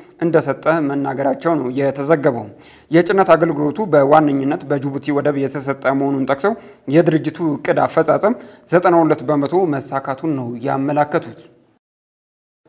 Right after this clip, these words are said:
በሌላኛው የምጣኔ ሀብት መረጃችን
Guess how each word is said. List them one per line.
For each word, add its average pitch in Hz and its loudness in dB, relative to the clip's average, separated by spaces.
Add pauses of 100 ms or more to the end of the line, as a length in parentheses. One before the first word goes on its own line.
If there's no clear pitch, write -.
(160)
በሌላኛው 175 2
የምጣኔ 147 -2
ሀብት 135 -4
መረጃችን 139 -4